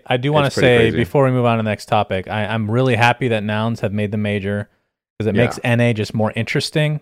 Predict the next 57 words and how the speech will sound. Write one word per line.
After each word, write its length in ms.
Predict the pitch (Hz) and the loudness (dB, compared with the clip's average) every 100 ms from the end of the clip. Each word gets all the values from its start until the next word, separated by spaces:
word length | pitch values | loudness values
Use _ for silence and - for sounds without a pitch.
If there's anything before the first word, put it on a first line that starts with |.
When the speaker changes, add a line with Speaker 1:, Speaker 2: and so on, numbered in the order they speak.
| - | -8
Speaker 1:
I 120 | 139 | -6
think. 340 | 135 147 147 - | -4 -2 -4 -4
Speaker 2:
Agreed. 240 | 113 101 | -2 0
Speaker 1:
And 100 | 113 | 0
I 140 | 113 120 | 2 4
like 260 | 113 139 | 4 2
the 80 | - | 0
Speaker 2:
Yep. 60 | 104 | 2
Speaker 1:
players 240 | 139 127 | 4 4
on 60 | 123 | 2
Nouns 200 | 123 117 | 0 0
a 60 | |
lot, 220 | 107 127 | 2 2
so 80 | 131 | 2
I 20 | |
didn't 120 | 113 131 | 0 0
wanna 120 | 123 | 0
make 160 | 120 | -2
this 100 | - - | -4 -4
conversation 520 | 123 113 - 113 117 | -2 -2 -2 -2 -4
about, 340 | 98 107 104 - _ _ - | 0 0 0 -6 _ _ 2
"Oh, 140 | 151 | 4
they're 100 | 131 | 4
not 200 | 131 127 | 4 2
good 100 | 110 | 2
enough 180 | 123 123 | 2 0
to 80 | - | -2
do 140 | 113 | 0
well 80 | 117 | 2
at 60 | 113 | 2
the 60 | 107 | 0
major." 260 | 107 104 | -2 -2
Who 160 | - 147 | 0 2
knows? 460 | 127 117 95 87 | 4 2 2 -4
We've 120 | 117 110 | -8 -4
seen 200 | 147 123 | -4 -2
so 140 | 147 | -2
many 160 | 131 113 | -2 -2
teams 240 | - 113 | -4 -6
come 140 | - 110 | -4 -2
out 120 | 104 | -2
of 160 | 95 - _ _ _ | -2 -8 _ _ _
situations 480 | - 120 113 104 101 | -6 -2 -2 -2 -6
like 140 | 98 | -4
this 300 | 104 95 - _ _ _ | -4 -6 -10 _ _ _
doing 200 | 113 104 | -4 0
really 180 | 110 101 | 2 2
well. 100 | 98 | 2
I 40 | |
Speaker 2:
Yep. 60 | 127 | 2
Speaker 1:
just 120 | 143 | 4
thought 140 | 160 | 4
it 40 | 143 | 4
was 100 | 110 | 0
a 40 | |
fascinating 840 | 101 - - 123 113 127 117 104 101 | -4 -2 4 4 2 -2 0 0 -2
scenario 800 | - 104 107 104 98 90 90 | -6 -4 0 0 -2 -2 -6